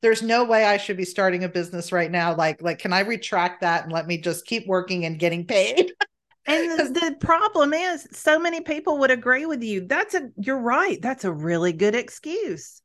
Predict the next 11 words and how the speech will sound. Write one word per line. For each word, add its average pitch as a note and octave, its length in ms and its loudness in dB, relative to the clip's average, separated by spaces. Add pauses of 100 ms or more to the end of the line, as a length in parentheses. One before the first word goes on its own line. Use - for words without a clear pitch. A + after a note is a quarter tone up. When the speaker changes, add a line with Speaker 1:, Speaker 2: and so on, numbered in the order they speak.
(220)
Speaker 1:
Oh, F4+ 480 0
totally B4 480 6
excuse, C4+ 340 -10
but D#4+ 240 4 (300)
thank G4+ 400 0
goodness A#4+ 640 2
I D#4+ 120 2
did F4 200 2
Speaker 2:
Yeah. D4 60 2
Speaker 1:
not F4 300 2
do G4+ 220 4